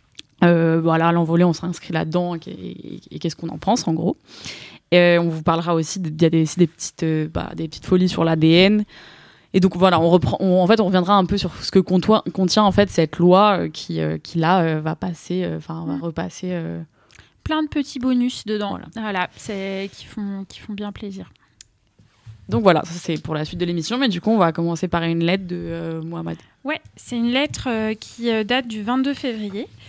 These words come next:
Speaker 2: Salam alaikum à tous les musulmans et toutes les musulmanes en ce bo-, mois béni de Ramadan. Salut à tous les autres, à tous les membres du collectif L'Envolée,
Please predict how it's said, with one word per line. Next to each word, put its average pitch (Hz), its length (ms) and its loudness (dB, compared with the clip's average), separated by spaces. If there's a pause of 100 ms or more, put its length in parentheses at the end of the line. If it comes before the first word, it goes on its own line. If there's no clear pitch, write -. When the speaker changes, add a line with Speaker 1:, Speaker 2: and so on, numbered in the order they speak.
(480)
Speaker 2:
Salam 240 280 2
alaikum 294 480 -2 (200)
à 226 160 -4
tous 320 240 -10
les 311 120 0
musulmans 254 480 0
et 269 80 0
toutes - 180 -12
les 269 100 -2
musulmanes 220 600 -4
en 214 80 -6
ce 214 160 -10
bo-, 240 240 -4
mois 240 180 0
béni 247 260 -2
de 247 120 -4
Ramadan. 208 560 -6
Salut 233 340 -4
à 233 100 0
tous - 140 -10
les 214 240 -4
autres, - 280 -8 (100)
à 202 120 -4
tous - 180 -6
les 311 120 0
membres 285 260 2
du 220 120 -6
collectif - 480 -8
L'Envolée, 214 520 -6